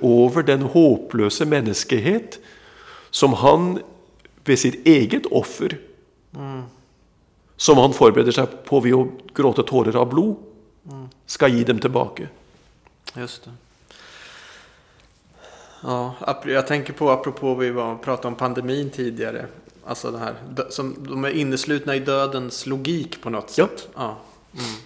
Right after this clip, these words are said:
Speaker 2: Men påsken då, eh, visar på något sätt vägen ut ur det där.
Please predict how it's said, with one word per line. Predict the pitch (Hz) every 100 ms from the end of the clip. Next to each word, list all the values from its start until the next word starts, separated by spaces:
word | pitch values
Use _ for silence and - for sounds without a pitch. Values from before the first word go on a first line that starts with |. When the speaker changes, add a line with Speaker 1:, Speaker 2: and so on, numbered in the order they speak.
| _ _ _ - - - - _ _ _ _ _
Speaker 2:
Men | - 127 123
påsken | 143 135 - - 127 113
då, | 110 104 101
eh, | - 53 53 - - - - - - -
visar | 127 113 -
på | 120 120
något | 117
sätt | - - - - _ _ _ _ _ _ _ _ _ _ _
vägen | - 127 120 113 117 113 113 117 _ -
ut | 131 131
ur | 110
det | 107
där. | - -